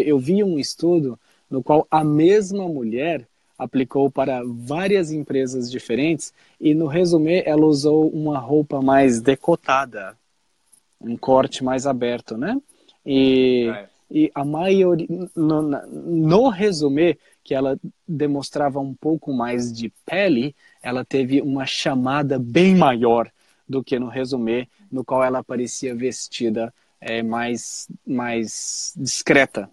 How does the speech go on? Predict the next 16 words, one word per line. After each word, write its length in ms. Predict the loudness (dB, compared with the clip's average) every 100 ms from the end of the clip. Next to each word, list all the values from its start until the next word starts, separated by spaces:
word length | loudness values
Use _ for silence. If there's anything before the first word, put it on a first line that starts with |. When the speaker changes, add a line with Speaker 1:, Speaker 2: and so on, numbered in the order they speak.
| _
Speaker 1:
né? 200 | -14 -12 -12 _ _ _
Então, 320 | -12 -4 -4 -2
existe 1000 | 2 4 2 0 4 4 4 -2 -6 -6 -2
isso 460 | 0 0 -2 -10
sim, 400 | -10 -8 -6 -6 -10 _
tá? 200 | -14 -14 _ _ _
É, 880 | -14 -10 -10 -10 -10 -12 -12 -12 -10
existe 400 | -8 -8 -8 -10
isso 160 | -10 -12
sim. 220 | -10 -10
Ó. 60 | -8
Alguns 380 | -6 -2 0 2
empregadores 800 | 2 2 2 2 2 0 0 -2
olham 260 | -2 -2 -6 -14 _ _
simplesmente 720 | 0 2 4 4 4 4 0
por, 300 | 0 0 0